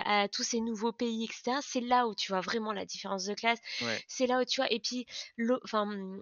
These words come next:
Speaker 1: il y a un côté aussi de, de l'honneur, du travail, et cetera. Parce qu'au final, en fait, tu te rends compte que Lettier, il a jamais vraiment travaillé. Enfin, certes, il a
Speaker 2: Mmh.
Speaker 1: travaillé avec son père, mais,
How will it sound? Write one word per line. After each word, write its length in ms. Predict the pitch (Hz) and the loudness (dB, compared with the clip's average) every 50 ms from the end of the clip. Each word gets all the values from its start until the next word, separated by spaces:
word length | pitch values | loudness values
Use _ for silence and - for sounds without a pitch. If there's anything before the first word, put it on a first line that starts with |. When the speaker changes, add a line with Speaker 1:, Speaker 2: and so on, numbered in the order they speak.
| - | -10
Speaker 1:
il 80 | - 214 | 0 2
y 40 | 226 | 4
a 100 | 226 226 226 | 4 6 4
un 80 | 233 226 | 4 2
côté 260 | - 262 254 277 294 | 2 0 0 0 -2
aussi 380 | 277 247 - - - - - | -2 -2 0 -2 -2 -2 -2
de, 240 | 208 220 214 214 208 | 0 2 2 2 2
de 160 | 185 180 233 226 | 2 2 2 2
l'honneur, 560 | 226 233 240 247 240 240 233 233 240 233 226 | 4 4 2 4 4 4 4 4 4 2 -2
du 140 | 196 208 208 | -4 -4 -2
travail, 500 | - - - 240 233 220 233 233 233 220 | -2 0 2 2 2 4 2 2 2 -2
et 40 | 214 | -4
cetera. 200 | - - 226 214 | -4 -4 -2 0
Parce 160 | 220 220 - | 0 0 0
qu'au 80 | - 233 | 0 -2
final, 220 | 220 233 269 269 | 2 2 2 2
en 60 | 262 | 2
fait, 80 | 233 254 | 0 0
tu 100 | - - | 0 -2
te 80 | - - | -2 -4
rends 100 | 226 220 | -6 -4
compte 240 | 226 247 262 247 - | -4 -4 -4 -2 0
que 140 | 240 226 190 - - - - - - _ | 0 0 0 -2 -6 -8 -8 -10 -8 _
Lettier, 300 | 220 226 220 - 285 311 | -2 -2 0 0 0 0
il 100 | 277 220 | 2 4
a 80 | 208 208 | 2 4
jamais 480 | 202 - - 226 220 220 226 247 254 254 | 6 6 6 6 6 6 6 4 2 2
vraiment 340 | 202 214 208 214 208 214 220 | 0 -2 -2 -2 -2 -2 -4
travaillé. 380 | - - - 220 214 226 220 220 | -4 -4 -2 0 2 2 2 0
Enfin, 160 | - - 208 - | -2 -2 -4 -4
certes, 340 | - - - 277 262 - - 233 | -4 -2 -2 -2 -2 -2 -4 0
il 60 | 208 | 2
a 60 | 202 | 2
Speaker 2:
Mmh. 20 | 165 | 4
Speaker 1:
travaillé 400 | 170 165 156 147 220 220 220 220 | 4 2 2 2 2 2 2 2
avec 180 | 220 226 226 | 0 0 -2
son 180 | - - 240 247 | -2 -4 -4 -2
père, 220 | - 269 269 247 | 0 0 0 0
mais, 140 | 233 214 185 | 0 -2 -4